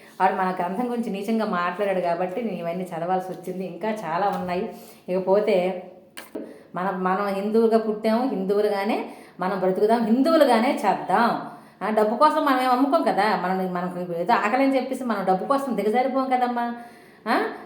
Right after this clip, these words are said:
అలాగే మనం, మనం హిందుత్వంలో పుట్టాము, హిందుత్వంలోనే చేద్దాం.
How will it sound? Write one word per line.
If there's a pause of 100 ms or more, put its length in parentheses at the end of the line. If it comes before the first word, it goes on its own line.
అలాగే
మనం,
మనం
హిందుత్వంలో
పుట్టాము,
హిందుత్వంలోనే (680)
చేద్దాం.